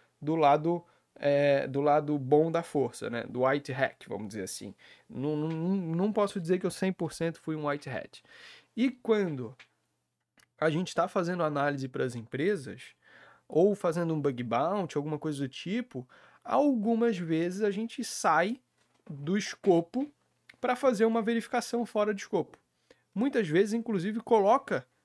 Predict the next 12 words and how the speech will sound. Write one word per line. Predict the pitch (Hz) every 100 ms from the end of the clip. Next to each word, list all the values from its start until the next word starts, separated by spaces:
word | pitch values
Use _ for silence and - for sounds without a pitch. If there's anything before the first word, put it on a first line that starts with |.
| _
no | 156
relatório | 151 170 - - 139 147 208 262 - _ -
essa | 175 190
verificação | 185 190 175 - - 180
fora | 160 175 165
de | 151
escopo. | - 131 - - _ _ _ _ _ -
E | 240
a | 302
empresa | 370 240 220 254
normalmente | 262 220 233 208 226
agradece, | 233 247 208 - -